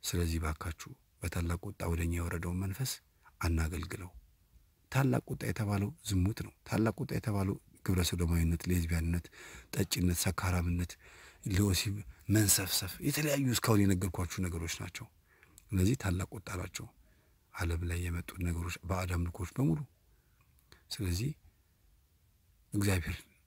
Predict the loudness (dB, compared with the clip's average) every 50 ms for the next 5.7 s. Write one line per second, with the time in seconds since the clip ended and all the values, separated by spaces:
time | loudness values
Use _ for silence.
0 | _ _ _ _ _ _ _ _ 2 2 4 4 2 0 -2 -4 -6 -8 _ _
1 | _ -6 -4 -4 -2 0 2 4 4 4 2 -2 -4 -4 -4 -2 -2 -4 -6 -10
2 | _ _ _ _ _ _ _ _ _ _ 0 2 4 4 4 2 2 2 2 0
3 | 0 0 -4 -4 -6 -8 2 6 6 6 6 4 0 0 0 0 -2 -2 -2 -4
4 | -4 -4 -4 -2 0 0 0 0 0 0 0 0 0 0 -2 -4 -4 -6 -6 -4
5 | -4 -4 -6 -6 -4 -4 -4 -4 -4 -2 0 0 0